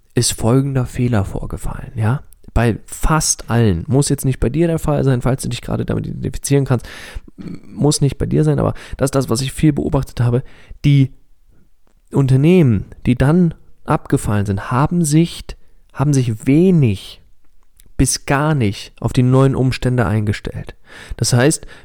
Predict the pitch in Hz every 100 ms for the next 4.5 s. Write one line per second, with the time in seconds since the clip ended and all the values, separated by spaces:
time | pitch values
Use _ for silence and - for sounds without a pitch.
0 | - 143 139 139 131 127 139 139 117 -
1 | 120 113 113 95 67 - - - 147 156
2 | 127 131 127 - 139 139 - 117 113 110
3 | 110 113 101 - - - - - 113 -
4 | - 107 120 120 117